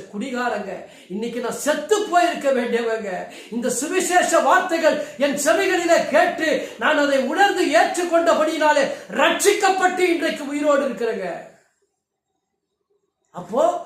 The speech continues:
இந்த உலகத்தில் அநேகரை ஆண்டவர் இப்படிப்பட்ட கொள்கை பரப்பு செயலாளர்களாக இந்த உலகத்தில் சுவிசேஷத்தை அறிவிக்கும்படி அநேகரை கர்த்தர் நியமித்திருக்கிறார். அதை தான் நாங்கள் சொல்லுகிறோம்.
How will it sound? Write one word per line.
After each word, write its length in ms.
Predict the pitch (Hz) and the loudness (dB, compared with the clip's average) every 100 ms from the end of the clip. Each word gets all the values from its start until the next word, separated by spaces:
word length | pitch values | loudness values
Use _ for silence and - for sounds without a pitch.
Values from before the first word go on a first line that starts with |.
| - _ _ | -16 _ _
இந்த 160 | 208 226 | -4 -2
உலகத்தில் 500 | 277 339 339 330 294 | 0 0 0 -2 -2
அநேகரை 680 | 240 294 359 403 359 359 330 | -2 0 4 4 4 2 2
ஆண்டவர் 460 | 330 320 311 269 - - | 0 0 2 0 -2 -8
இப்படிப்பட்ட 640 | 214 - 311 320 294 - 269 | -6 -2 -2 0 -2 -2 -4
கொள்கை 340 | - 320 330 330 | -2 -2 2 2
பரப்பு 340 | 302 285 - 254 | 2 0 -2 -6
செயலாளர்களாக 920 | - 277 277 269 208 202 220 226 220 202 - - | 0 2 4 2 0 -2 -2 0 0 -4 -8 -8
இந்த 120 | 190 | -6
உலகத்தில் 640 | 185 254 262 247 240 208 | -4 -2 -2 -2 -2 -4
சுவிசேஷத்தை 680 | - 254 - 269 - 247 240 | -4 -8 -4 -4 -4 -6 -4
அறிவிக்கும்படி 640 | 220 220 226 - 226 208 190 - - | -2 -2 -4 -6 -4 -4 -4 -8 -12
அநேகரை 680 | 185 226 269 339 359 339 320 - | -4 2 4 4 2 2 0 -2
கர்த்தர் 420 | 226 - 254 202 | -8 -4 -4 -2
நியமித்திருக்கிறார். 840 | 214 226 208 196 185 175 180 156 - - | -2 -2 -6 -8 -10 -8 -8 -8 -12 -18
அதை 200 | - 190 202 | -12 -8 -6
தான் 240 | 220 247 | -6 -6
நாங்கள் 360 | 233 214 196 175 | -6 -6 -8 -10
சொல்லுகிறோம். 460 | 185 196 180 170 | -10 -8 -10 -10